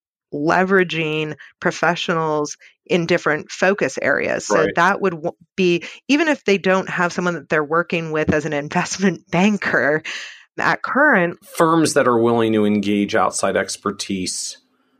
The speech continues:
Speaker 2: around training for employees is still a sort of a subtle way f-, to find out if they have the,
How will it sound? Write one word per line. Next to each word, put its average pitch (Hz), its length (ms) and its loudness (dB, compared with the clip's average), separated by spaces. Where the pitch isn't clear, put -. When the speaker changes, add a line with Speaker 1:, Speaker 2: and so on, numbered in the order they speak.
Speaker 2:
around 104 360 2
training 101 420 0
for - 180 -4
employees 90 720 0
is 95 120 -8
still 98 280 0
a 95 100 -4
sort 98 160 -2
of 98 40 -2
a 95 40 -2
subtle 101 380 2
way 95 200 2
f-, - 200 -10
to 98 100 -4
find 92 300 -2
out 87 160 0
if 87 100 -8
they 92 120 -2
have 90 200 -2
the, 80 240 -4